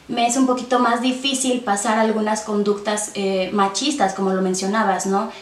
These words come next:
Entonces, a mí sí me gusta como que, eh, que las personas sepan que tal vez lo que dijeron o tal vez el comportamiento que tuvieron no era del todo correcto, ¿no? Eh, yo soy originaria de Tasquillo, eh, como ya lo mencionaste, eh, actualmente radico en Pachuca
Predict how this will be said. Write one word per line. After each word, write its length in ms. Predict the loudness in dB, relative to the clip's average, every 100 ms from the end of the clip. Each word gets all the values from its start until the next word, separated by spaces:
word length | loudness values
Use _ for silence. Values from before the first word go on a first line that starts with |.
| -8
Entonces, 300 | -4 -2 0
a 60 |
mí 360 | 0 2 2 0
sí 80 | 0
me 120 | 2
gusta 280 | 2 2 0
como 180 | 0 -2
que, 120 | -4 -8 -12 -8
eh, 380 | -4 -2 -2 -2 -6 -10 -20 -20 -20 -20 -20 -20 -20 -8
que 80 | 0
las 160 | 2 2
personas 480 | 0 0 0 0
sepan 420 | 2 2 4 2 2
que 120 | -2
tal 200 | 0 0
vez 200 | 0 -2
lo 120 | -2
que 100 | -2
dijeron 560 | -4 -2 2 2 2 0
o 120 | -2
tal 160 | -2
vez 160 | -2 -2
el 100 | -4
comportamiento 440 | -6 -4 -2 -2
que 80 | -2
tuvieron 340 | -2 0 0 -2
no 140 | -2 2
era 140 | 2
del 120 | 0
todo 200 | 0 -2
correcto, 500 | -2 -2 -4 -4 -4
¿no? 260 | -2 -2 -4 -14 -20 -20 -8
Eh, 480 | -2 0 2 0 -2
yo 180 | -6 -4
soy 120 | 0
originaria 420 | 0 0 -2 0 2
de 80 |
Tasquillo, 840 | 0 -2 -8 -6 -2 2 4 4 0 -8 -18 -4
eh, 220 | -2 0
como 180 | 0 0
ya 120 | 0
lo 100 | 2
mencionaste, 1040 | 0 -2 -2 0 2 2 0 2 2 2 -6 -18 -8
eh, 120 | -4
actualmente 540 | -2 0 2 2 2 4
radico 320 | 4 2 0
en 80 | -2
Pachuca 840 | -2 0 2 2 4 4 4 0